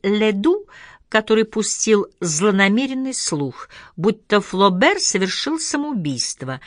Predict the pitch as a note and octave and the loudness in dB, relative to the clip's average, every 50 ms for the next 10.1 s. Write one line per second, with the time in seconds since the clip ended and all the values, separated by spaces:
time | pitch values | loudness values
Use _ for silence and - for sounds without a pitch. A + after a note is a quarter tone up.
0 | - - _ _ _ _ _ C4+ D#4 D#4+ C#4+ - - A#3+ A3+ B3 B3 A#3 D4+ D4+ | -20 -20 _ _ _ _ _ -2 -2 -2 -2 -2 -2 -2 -2 -2 0 2 2 2
1 | C#4+ - - A3 - - - - - C4+ B3+ B3 - - B3+ B3+ B3+ C4 C#4 C#4 | 2 0 -4 -6 -6 -6 -6 -6 -4 -4 -4 -6 -6 -6 -6 -4 -4 -6 -6 -6
2 | A#3 D#3+ B2 A#2 G#2+ - - - - _ _ _ _ _ _ _ _ _ _ _ | -8 -8 -8 -12 -14 -16 -18 -20 -20 _ _ _ _ _ _ _ _ _ _ _
3 | _ _ _ - G4+ D#4 - C4+ - - C4 A#3 F3+ D3+ C#3+ B2+ C3 C3 C3 - | _ _ _ -6 -4 -4 -4 -4 -2 0 0 0 0 0 -2 -2 -4 -4 -6 -6
4 | - D3 C3+ C3+ C#3 C3+ B2 - _ _ _ _ _ _ _ _ _ - C#3+ C3+ | -6 -4 -4 -4 -4 -6 -8 -10 _ _ _ _ _ _ _ _ _ -6 -6 -6
5 | A2+ A#2 A#2 A2+ A#2+ B2+ - _ _ _ _ _ _ _ _ _ _ _ _ _ | -6 -6 -8 -8 -10 -10 -12 _ _ _ _ _ _ _ _ _ _ _ _ _
6 | _ _ _ _ - D3+ D3+ D3 - - - - D3+ D3 C#3 - D3 C3+ C#3 C#3 | _ _ _ _ -8 -6 -6 -6 -6 -6 -4 -2 -2 -2 -2 -4 -6 -6 -4 -4
7 | - - - C#3+ C#3 C3 C3+ C#3 C#3 C#3 - - - - - _ _ _ _ _ | -4 -6 -6 -6 -6 -4 -4 -4 -4 -4 -6 -8 -10 -12 -14 _ _ _ _ _
8 | _ _ C3+ C3+ E3 C3 C#3 D3+ D3 C#3 - - D3+ C#3+ C#3+ C#3 - - D3 C#3 | _ _ -4 -4 -2 -2 -2 -2 -4 -4 -4 -4 -4 -4 -4 -6 -6 -8 -8 -6
9 | - - - D3+ D3 D3 D3 - - E3+ G#3+ G#3+ E3+ - - - - - A#2+ A2+ | -6 -8 -6 -4 -4 -4 -4 -6 -6 -4 -4 -4 -4 -6 -8 -10 -10 -12 -12 -14
10 | A2 | -16